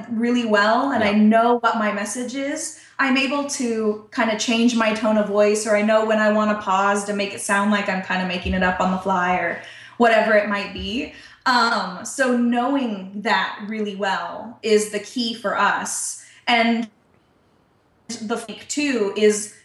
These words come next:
Speaker 1: when people flail with this kind of stuff, it's because they're not really confident in talking about their business and they don't quite know what they want to say, or they're worried about leaving something out. So we just follow a simple ki-, formula that it's, I help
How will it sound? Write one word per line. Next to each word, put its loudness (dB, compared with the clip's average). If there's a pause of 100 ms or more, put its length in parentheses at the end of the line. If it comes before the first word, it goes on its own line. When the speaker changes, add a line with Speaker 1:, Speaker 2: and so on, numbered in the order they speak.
(220)
Speaker 1:
when 6
people 2
flail 0
with 0
this -4
kind -4
of -4
stuff, -2
it's -8
because -2
they're 4
not 2
really 2
confident 0
in 0
talking -2
about 2
their 0
business -4
and -2
they -6
don't 0
quite 0
know 4
what 2
they -2
want 0
to -8
say, 6
or 2
they're -4
worried 2
about 2
leaving -2
something -4
out. 2 (480)
So 0
we 2
just 0
follow 4
a 6
simple 0
ki-, -2 (160)
formula 2 (240)
that 2
it's, -2 (400)
I 4
help 0